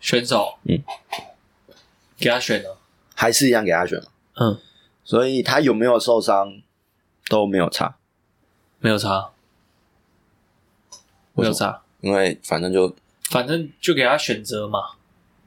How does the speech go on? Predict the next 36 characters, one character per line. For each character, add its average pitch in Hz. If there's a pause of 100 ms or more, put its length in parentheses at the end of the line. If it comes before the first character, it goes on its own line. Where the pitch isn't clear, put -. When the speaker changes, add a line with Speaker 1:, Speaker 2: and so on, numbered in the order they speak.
(140)
Speaker 1:
他 185 (260)
今 214
天 214
如 202
果 175
他 180
就 185
是， 170 (1300)
他 180
就 175
算 170
不 131
痛， 147
他 135
也 101
说 110
痛， 101 (760)
Speaker 2:
嗯。 139
Speaker 1:
那 127
就 131
是 127
他 120
不 117
想 104
练 107
了， -
那 127
你 104
练 113
他 107
也 101
没 104
有 107
用。 113 (220)
Speaker 2:
嗯。 98 (340)
Speaker 1:
嗯。 110